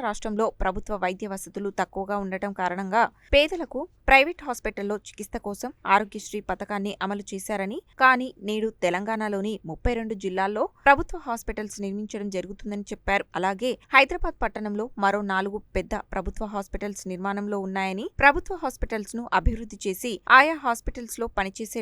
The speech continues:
డాక్టర్స్ కి ప్రోత్సాహకాలు ఇచ్చి మెరుగైన వైద్య సేవలు అందించేలా చూడాలని ప్రభుత్వానికి సూచించారు. హైదరాబాద్లోని నిమ్స్ హాస్పిటల్ మాదిరిగా తెలంగాణ రాష్ట్రంలోని ముప్పై రెండు జిల్లా కేంద్రాల్లోని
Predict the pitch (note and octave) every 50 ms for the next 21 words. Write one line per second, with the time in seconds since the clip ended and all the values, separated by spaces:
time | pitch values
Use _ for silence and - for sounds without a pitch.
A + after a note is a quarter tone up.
0 | G3+ G#3 F#3+ F#3 - A3 A3 - - - A3+ B3 _ - D4 D4 D#4 - - F#4+
1 | - - - - B3+ A#3 A3+ G#3+ G3+ G3 - - B3+ C#4 - - G#3 G3 G3 G3+
2 | G#3 A#3+ B3 B3+ A#3 G#3 F#3 F#3 - A3 - - A3 G3+ G#3 G#3 G3 G3 F#3 F#3+
3 | G3+ G3 - A3 G3 G3+ G3+ G3 - F#3+ F#3 G3 G3 G3+ G3 F#3+ G#3 A3 - -
4 | G3 F#3 F3+ G3 - - G3+ G3 F#3+ - G#3 G#3 - - F#3 F#3 - - G3+ G3+
5 | - - G#3+ G3+ G3+ - _ _ - - F#3+ F#3+ - G#3+ G#3 G3 G3+ G3 F#3 G3+
6 | G3 G3+ G#3 G3 F3+ G3 G3+ G3 - - - G3 G3 - - G3 - G3+ G#3 G3+
7 | F#3+ F#3 F3+ F#3+ F#3+ G3 A3 C#4 F4 - - C#4+ C#4+ C#4 D4 E4+ F4 F4 F4 E4+
8 | C#4+ A#3+ A3+ - - A#3+ A3 G#3+ G#3+ G3+ G#3+ A3 G#3+ G3 F3+ - G#3+ A3 G#3+ G#3+
9 | G#3 G3+ F#3+ G3 F#3 F#3+ G#3 G#3 - G#3 G3+ F#3+ F#3+ G3+ G3+ G3 F#3+ F#3+ G3